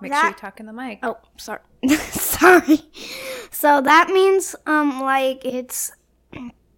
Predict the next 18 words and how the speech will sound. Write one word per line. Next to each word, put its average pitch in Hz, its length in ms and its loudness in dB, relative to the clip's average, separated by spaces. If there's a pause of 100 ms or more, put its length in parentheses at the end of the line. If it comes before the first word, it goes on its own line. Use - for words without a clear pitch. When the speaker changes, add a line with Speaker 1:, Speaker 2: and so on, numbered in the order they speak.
(400)
Speaker 2:
I 311 240 2
used 320 400 0
to 392 100 0
not 254 400 2
have 233 300 0
it 285 180 -8
that 294 220 -2
much, 311 420 -4
but 262 280 2
it's 247 200 -4
starting 269 500 0
to 247 80 -2
come 240 360 -6
back 226 280 -2
up. 196 320 -6
Like, 208 220 -6
I'm 208 280 -12
having, 226 440 -10